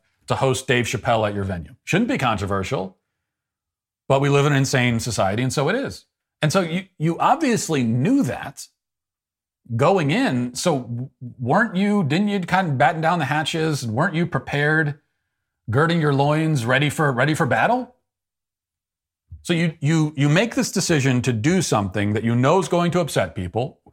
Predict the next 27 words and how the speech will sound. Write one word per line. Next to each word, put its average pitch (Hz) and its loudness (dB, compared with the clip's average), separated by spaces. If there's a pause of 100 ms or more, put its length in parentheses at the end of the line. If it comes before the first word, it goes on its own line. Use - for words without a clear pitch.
That 151 2
part 202 4
is 147 -2
great. 131 -2
I'm 135 2
all 160 4
in 160 0
favor 151 2
of 92 -4
that. 73 -10 (960)
Doing 180 2
something, 175 2
even 170 0
though 160 4
it's 156 0
gonna 160 2
upset 139 0
the - -10
peanut 131 -2
gallery 123 2
and 117 0
they're 117 2
gonna 117 -2
be 113 0
crying 113 2
about 87 -4
it. - -20